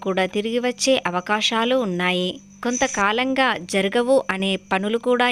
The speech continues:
ఇప్పుడు జరిగే అవకాశాలు ఉన్నాయి. కొంతకాలంగా ఉన్న ఇబ్బందులన్నీ ఇప్పుడు తొలగిపోయి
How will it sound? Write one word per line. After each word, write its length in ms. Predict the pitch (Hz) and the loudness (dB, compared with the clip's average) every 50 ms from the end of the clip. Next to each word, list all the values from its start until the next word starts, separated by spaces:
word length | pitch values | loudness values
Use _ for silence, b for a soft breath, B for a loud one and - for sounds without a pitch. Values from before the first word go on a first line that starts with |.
| 226 | 0
ఇప్పుడు 200 | 196 - 190 185 180 - | -2 -4 -6 -6 -2 -2
జరిగే 320 | 202 208 220 214 - 269 269 262 240 | 0 0 0 2 2 2 4 4 2
అవకాశాలు 600 | 233 226 - 233 240 240 - 254 240 247 262 269 233 196 | -2 -2 0 -2 -2 0 0 0 0 2 0 0 0 -2
ఉన్నాయి. 480 | 180 180 180 185 185 185 180 180 190 190 B B B B B B B - | -4 -2 -2 -2 -2 -2 -2 -2 -4 -4 B B B B B B B -2
కొంతకాలంగా 720 | 254 254 247 277 269 247 220 220 226 233 233 240 254 240 220 202 | 0 2 2 0 0 0 0 0 0 0 0 0 0 0 0 0
ఉన్న 120 | 196 202 208 202 185 | 0 0 0 0 -2
ఇబ్బందులన్నీ 680 | 180 190 214 214 226 240 247 240 240 240 247 254 254 - - | -2 -2 -2 0 0 0 0 0 0 0 0 0 0 0 -2
ఇప్పుడు 200 | 190 - 190 190 185 - | -4 -4 -6 -6 -4 -2
తొలగిపోయి 560 | 190 190 185 208 196 - 196 190 190 190 | -2 -2 -2 -4 -4 -2 -2 -2 -2 -2